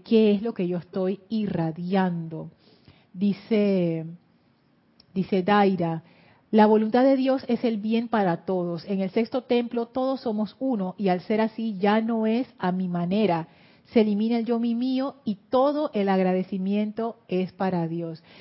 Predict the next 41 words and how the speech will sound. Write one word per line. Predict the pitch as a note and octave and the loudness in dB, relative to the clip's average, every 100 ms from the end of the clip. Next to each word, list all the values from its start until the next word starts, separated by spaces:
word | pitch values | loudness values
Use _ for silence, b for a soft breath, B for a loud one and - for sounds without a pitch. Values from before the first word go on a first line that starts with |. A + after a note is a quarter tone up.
| B | B
Eso | B D4 | B -2
es | D#4 | -2
un, | D4 | 0
eso | A#3+ B3 D4 | 2 2 2
es | D4 | 0
un | |
buen | C#4 C#4+ | -2 -4
punto, | C#4 C#4 C4 | -4 -4 -2
Daira, | B3+ A#3+ A#3+ A#3+ | 0 0 -2 -4
porque | B3 A#3+ A3+ - G#3 - B B | -2 0 -2 -4 -4 -6 B B
eso | G#3 A3 | -4 0
es | A3+ | 2
algo | G#3+ A3 | 2 2
que | G#3 | -2
trae | - F3+ F3+ F3+ G3 - b b | -2 0 2 0 -2 -6 b b
la | G#3+ F#3+ | -4 -2
conciencia | F#3+ G3 F#3+ G#3 | -2 -4 -2 0
de | G3+ | 0
impersonalidad, | F#3+ F#3 F3+ E3+ E3+ F3 E3+ D#3 b b b | -2 -6 -6 -6 -6 -4 -4 -6 b b b
que | - G3+ | 2 4
es | G3 | 4
que | A3+ | 2
ya | G#3 | 2
uno | G#3+ A3 | 0 0
deja | G#3+ G3 A3+ | -2 0 0
de | F#3+ | 2
verse | F#3 F3+ A3 | 2 0 -4
de | G#3 | -6
que | F#3+ A3+ D#3+ F#3 G3+ | -6 -10 -10 -12 -12
yo | A3 B3 B3+ | -4 2 2
estoy | B3+ B3 | 2 0
aquí | A#3 A#3+ B3+ B3+ B3 | 0 -2 -4 -6 -6
y | G#3+ | -10
tú | - | -8
estás | A3+ A3+ | -2 0
allá. | A#3 A3+ A3+ A3 G3+ | 2 2 2 0 -2
No, | G#3 G#3+ G3+ F3+ F3 F#3 | -2 -2 -2 -4 -8 0
ya | F#3+ G3+ | 2 2
empezamos | A#3+ G#3+ F#3+ F#3+ A3+ | 0 -2 -2 -2 -2
a | G#3+ | -2
pensar | F#3 F3+ - F#3+ G#3+ | -2 -4 -2 -2 -2